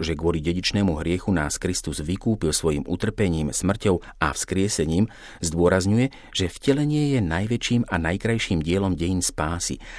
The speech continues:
a že nie je podmienené žiadnou časnou skutočnosťou. Je to prvotná myšlienka Boha, zjednotiť konečným spôsobom so sebou všetko stvorenie v osobe a v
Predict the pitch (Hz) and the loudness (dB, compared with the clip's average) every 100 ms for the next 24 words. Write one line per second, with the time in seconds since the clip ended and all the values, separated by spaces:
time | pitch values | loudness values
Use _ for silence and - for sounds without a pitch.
0 | - 78 85 95 131 151 98 - 95 90 | -6 -2 0 0 2 2 0 0 2 2
1 | 80 80 78 71 73 92 110 120 113 107 | 0 0 -2 -2 0 0 0 -2 -2 -2
2 | - 90 - 95 95 - - 120 104 65 | -2 -2 -2 0 0 -4 -6 -6 -4 -6
3 | - - 57 52 - _ _ - - - | -6 -4 -4 -6 -14 _ _ -8 -2 0
4 | - 123 123 120 107 98 - 101 95 80 | 2 2 2 2 2 0 0 0 0 -2
5 | 71 71 64 - - - 80 87 87 - | -2 -4 -8 -10 -18 -6 0 2 2 -2
6 | - 92 101 - 120 107 - - 80 87 | -2 0 0 2 2 2 -2 -2 0 0
7 | - 98 98 71 85 104 120 113 107 104 | 0 2 2 2 0 0 0 2 2 2
8 | - 78 62 - - 87 92 92 90 - | -4 -6 -4 -4 -2 0 0 0 0 -4
9 | - 196 - 113 117 120 - - 110 | -2 0 0 0 0 -2 -8 -2 -2